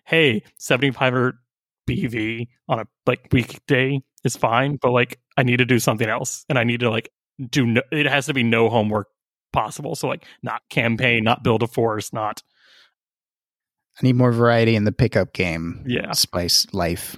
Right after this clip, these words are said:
Speaker 2: Some more spice in the pickup game life. I'll get there eventually.
Speaker 1: And we tried a B T C C, like, 'cause I had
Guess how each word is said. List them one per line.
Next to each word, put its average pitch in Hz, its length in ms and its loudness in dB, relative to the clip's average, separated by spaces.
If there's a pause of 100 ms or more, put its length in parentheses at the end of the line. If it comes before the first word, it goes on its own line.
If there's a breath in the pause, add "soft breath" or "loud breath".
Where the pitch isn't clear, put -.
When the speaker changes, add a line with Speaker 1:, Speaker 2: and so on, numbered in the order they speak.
(260)
Speaker 2:
Some - 200 -6
more 113 160 2
spice 120 440 2
in 113 80 2
the 101 80 0
pickup 135 340 -2
game 143 240 4
life. 127 400 2 (160)
I'll 117 100 2
get 101 140 2
there - 160 0
eventually. 85 480 -2 (380 soft breath)
Speaker 1:
And 113 340 0
we 135 140 -2
tried 143 400 2
a 151 60 2
B 127 200 0
T 117 320 -2
C 107 300 -4
C, 127 480 -8 (320)
like, 143 220 -4
'cause 120 180 0
I 104 140 2
had 101 120 -4